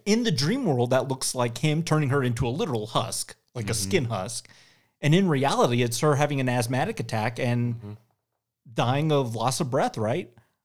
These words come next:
Speaker 1: I kinda like that. I mean,
Speaker 2: Mm-hmm.
Speaker 1: that's, it, it's visually, 'cause you don't wanna see in the real world and she's just like a husk in her seat. Yeah, the F B I are gonna come and look at, look into <laughs> that. Like,
Speaker 2: Yeah.
Speaker 1: you can st-, still see how the adult authority will still be naive to, like, what's going on here.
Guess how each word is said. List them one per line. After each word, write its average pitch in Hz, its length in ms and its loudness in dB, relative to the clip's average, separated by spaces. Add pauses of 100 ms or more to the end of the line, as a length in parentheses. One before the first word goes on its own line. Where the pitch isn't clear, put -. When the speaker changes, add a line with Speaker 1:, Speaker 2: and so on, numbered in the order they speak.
Speaker 1:
I 185 100 2
kinda 196 260 2
like 185 300 -2
that. 110 220 2
I 120 60 4
mean, 135 180 2
Speaker 2:
Mm-hmm. 131 40 -2
Speaker 1:
that's, 131 340 -2
it, 147 200 -2
it's 151 220 -2
visually, 175 380 2
'cause 180 200 2
you 190 140 0
don't 240 100 2
wanna 143 140 4
see 160 180 0
in 160 240 0
the 135 120 2
real 160 320 4
world 127 240 2
and 120 120 2
she's 143 140 -2
just 120 160 -6
like 120 120 -4
a 98 60 -8
husk - 320 -4
in 135 60 -2
her 113 80 0
seat. 165 340 -4 (340)
Yeah, 240 160 4
the 160 320 -6
F 220 120 -4
B 190 120 2
I 214 100 -2
are 175 80 2
gonna 127 180 2
come 147 200 4
and 123 120 2
look 127 140 -2
at, - 280 2
look 165 220 2
into 240 300 -4
<laughs> - 280 6
that. 127 280 -2
Like, 120 360 -4
Speaker 2:
Yeah. 147 260 4
Speaker 1:
you 202 120 2
can 233 120 2
st-, - 380 -6
still 233 320 0
see 220 240 -2
how 160 540 2
the 139 160 2
adult 139 300 0
authority 135 340 0
will 117 140 -2
still 143 260 -2
be 131 160 -2
naive 117 500 0
to, 120 120 -2
like, 104 220 -6
what's 117 260 0
going 113 260 -2
on 113 180 -4
here. 185 300 -4